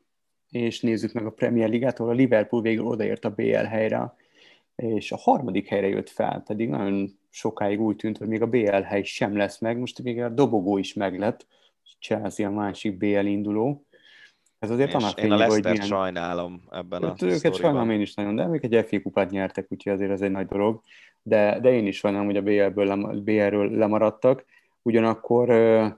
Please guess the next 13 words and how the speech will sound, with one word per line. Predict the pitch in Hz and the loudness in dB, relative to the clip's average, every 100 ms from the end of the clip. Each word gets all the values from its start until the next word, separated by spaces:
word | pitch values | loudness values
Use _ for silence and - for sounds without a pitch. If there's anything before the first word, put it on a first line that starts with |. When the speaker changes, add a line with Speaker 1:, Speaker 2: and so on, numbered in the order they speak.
| _ _ - | _ _ -2
Speaker 1:
abszolút | 120 - - 101 | -2 -2 -6 -2
a | |
maximumot | 107 104 - 104 101 98 | 0 0 0 -4 -2 -4
ki | - 107 | -8 -8
tudta | 107 - | -6 -6
hozni | 98 107 107 | -4 -4 -2
a | 101 | -4
Liverpool | 101 101 - 110 - | -2 -2 -4 -8 -8
ebből | - 104 107 | -8 -2 -2
az | 101 | 0
idényből, | 110 107 107 104 110 117 - | -2 -2 -2 0 0 0 -2
amely | 117 107 104 104 104 104 104 - | -2 0 2 2 2 2 -2 -6
során, | - 110 107 104 107 123 | -6 -2 0 0 0 -4